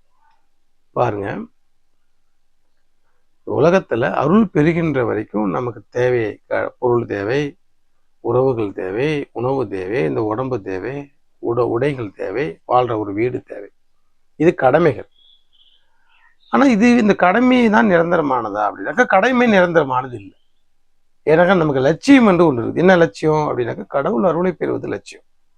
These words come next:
அப்ப கடவுள் அருளை என்ன இன்னைக்கு வந்துருமா, நாளைக்கு வந்துருமா, எப்ப வரும்னு நமக்கு தெரியாது. அப்ப வருகின்ற வரைக்கும் நாம இங்க வாழ்ந்துதான் ஆகும். வாழ்ந்து ஆக, வாழ்க்கை என்பது ஒரு கடமை, மரணமில்லா பெருவாழ்வு நம்ம லட்சியம்.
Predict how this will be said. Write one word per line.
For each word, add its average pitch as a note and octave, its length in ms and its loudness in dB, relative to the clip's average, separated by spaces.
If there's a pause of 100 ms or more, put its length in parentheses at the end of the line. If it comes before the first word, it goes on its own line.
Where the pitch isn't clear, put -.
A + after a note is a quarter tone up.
(720)
அப்ப - 220 -6
கடவுள் G#3+ 320 4
அருளை G#3+ 320 4
என்ன F#3 180 4
இன்னைக்கு E3+ 280 2
வந்துருமா, D3+ 400 2
நாளைக்கு D3 360 0
வந்துருமா, C3+ 300 -4
எப்ப C#3+ 240 -4
வரும்னு C#3+ 300 -2
நமக்கு D3+ 320 -6
தெரியாது. G#2 380 -12 (1160)
அப்ப C3 180 -2
வருகின்ற A#3 520 6
வரைக்கும் D3 800 0
நாம G#3+ 240 2
இங்க F3+ 160 2
வாழ்ந்துதான் F3+ 560 4
ஆகும். A2+ 200 -4
வாழ்ந்து G3+ 460 4
ஆக, F3+ 240 4
வாழ்க்கை G3 640 2
என்பது D#3+ 300 0
ஒரு D3+ 120 -4
கடமை, G2+ 400 -12 (920)
மரணமில்லா G#3+ 540 4
பெருவாழ்வு D3+ 460 2
நம்ம B2 200 -4
லட்சியம். - 400 -10